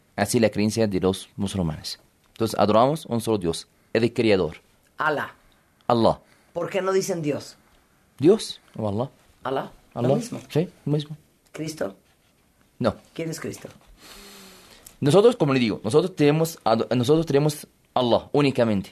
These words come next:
Speaker 1: Adoramos a Allah sin asociados.
Speaker 2: La Virgen de Guadalupe.
Speaker 1: ¿Qué?
Speaker 2: <laughs> La Virgen de Guadalupe.
Speaker 1: Vamos a hablar acerca de, por ejemplo, nosotros en el Corán, vamos, cuando nosotros vamos a hablar acerca de Jesús, hablamos acerca de María.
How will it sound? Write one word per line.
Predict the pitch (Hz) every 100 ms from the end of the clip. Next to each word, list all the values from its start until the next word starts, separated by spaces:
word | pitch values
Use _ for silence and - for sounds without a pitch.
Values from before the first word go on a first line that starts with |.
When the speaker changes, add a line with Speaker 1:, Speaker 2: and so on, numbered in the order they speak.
| -
Speaker 1:
Adoramos | 107 127 139 135
a | 117
Allah | 107 90 - _
sin | - - 143 156 170 - _ _ -
asociados. | 117 120 120 92 - - - _ _ _ _ -
Speaker 2:
La | 131
Virgen | 139 151
de | 147
Guadalupe. | 135 135 135 - 143 _ _ _ _ _ -
Speaker 1:
¿Qué? | 180 147
Speaker 2:
<laughs> | 131 120 120 - -
La |
Virgen | 135 135 143
de | 135
Guadalupe. | 131 131 131 - - - _ _ -
Speaker 1:
Vamos | 135 185 180
a |
hablar | 151 165
acerca | 160 156 135
de, | 120
por | 104
ejemplo, | 110 131 107
nosotros | 110 151 156
en | 151
el | 147
Corán, | 143 - 135 143
vamos, | 113 123 113
cuando | 113 101
nosotros | 113 120
vamos | 127 127
a |
hablar | 113 120
acerca | 127 117
de | 107
Jesús, | 101 120 120
hablamos | 107 113 110
acerca | 127 120
de | 110
María. | 104 113 139